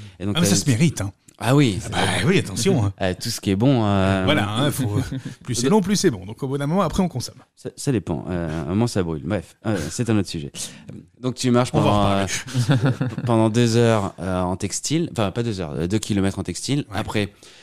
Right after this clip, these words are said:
Speaker 1: euh, t'arrives sur la plage de touristes familiale.
Speaker 2: Mhm.
Speaker 1: Donc là, de, t'ôtes tes vêtements. Et donc, la première fois, ce qui m'a gêné, c'était d'être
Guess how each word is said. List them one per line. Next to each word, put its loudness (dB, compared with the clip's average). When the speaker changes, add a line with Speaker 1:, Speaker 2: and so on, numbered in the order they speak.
Speaker 1:
euh, -2
t'arrives -2
sur -6
la -2
plage -6
de -10
touristes -10
familiale. -4
Speaker 2:
Mhm. -2
Speaker 1:
Donc -16
là, 0
de, -4
t'ôtes -8
tes -6
vêtements. -2
Et -2
donc, -6
la -6
première 0
fois, -2
ce -6
qui -6
m'a 0
gêné, -4
c'était -16
d'être -4